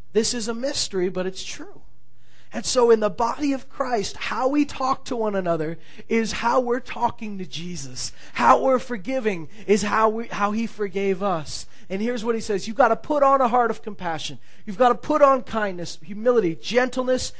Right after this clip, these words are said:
and patience. Then he says this, "Bearing with one another."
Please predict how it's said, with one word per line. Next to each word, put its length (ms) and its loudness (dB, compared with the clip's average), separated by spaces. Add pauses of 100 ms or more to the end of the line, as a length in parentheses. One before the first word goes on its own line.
(220)
and 420 2
patience. 1160 -4 (1120)
Then 100 -8
he 80 -2
says 360 -4
this, 500 -8 (1300)
"Bearing 580 2
with 200 -4
one 280 -2
another." 540 -4